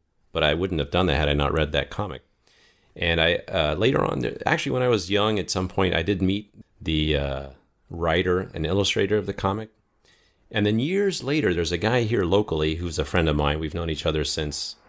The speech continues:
since I was in high school, even though we didn't go to the same high school, who owns a comic and toy shop. He and his brother used to own a se-, uh, a series of them here in the peninsula.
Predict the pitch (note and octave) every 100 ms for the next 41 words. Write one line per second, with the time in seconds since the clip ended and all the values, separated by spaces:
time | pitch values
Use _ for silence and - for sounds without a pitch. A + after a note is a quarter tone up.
0 | - - C3 G#2+ F#2 D#2+ D2+ E2 - E2+
1 | D#2 D#2 D#2 D#2+ C#2 D2 C#2 C2+ - C#2+
2 | D2 - D#2+ D#2 _ _ _ - - -
3 | F2+ E2+ - F2 D#2+ D#2 D2 - F2 D#2
4 | - D#2 D2+ F#2 E2 D2 E2+ D#2 D#2 -
5 | D#2 D2 - G#2+ - C#2+ B1+ - _ -
6 | - - - A2+ A2 E2+ D#2 D2+ D#2+ E2
7 | D2 - F2 F#2+ - D2